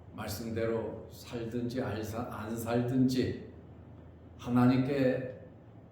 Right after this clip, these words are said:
진실되게 충성하든지 충성하지 않든지 그것에 대한 책임은 우리에게 있다는 사실을 알아야 합니다.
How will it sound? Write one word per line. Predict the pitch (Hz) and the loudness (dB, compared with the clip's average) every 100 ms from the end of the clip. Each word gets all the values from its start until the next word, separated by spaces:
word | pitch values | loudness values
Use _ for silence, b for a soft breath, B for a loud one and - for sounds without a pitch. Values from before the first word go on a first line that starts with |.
| - | -16
진실되게 | - 117 151 139 147 151 156 170 | -8 2 4 6 6 8 8 6
충성하든지 | - - 240 165 175 170 170 170 185 185 | 2 -2 -2 2 4 6 6 4 4 2
충성하지 | - - 165 170 170 190 | 0 -2 2 4 6 6
않든지 | 160 160 185 190 180 131 - - - - | 6 4 2 4 6 6 6 0 -8 -2
그것에 | 131 131 226 226 208 | 2 8 8 8 6
대한 | 190 196 196 196 | 6 8 6 4
책임은 | - - - - 185 - - - - - - - - - - - - - | 0 0 0 2 2 0 -4 -10 -18 -20 -20 -20 -20 -20 -20 -20 -16 -8
우리에게 | 107 139 160 165 160 | 4 10 10 10 8
있다는 | 160 165 151 | 6 2 2
사실을 | 147 - 127 120 123 120 135 - - - - | 0 -2 -2 -2 -2 -2 -2 -2 -8 -14 -14
알아야 | - 107 107 117 110 101 | -8 -2 0 2 2 0
합니다. | 110 101 92 | 0 -2 -2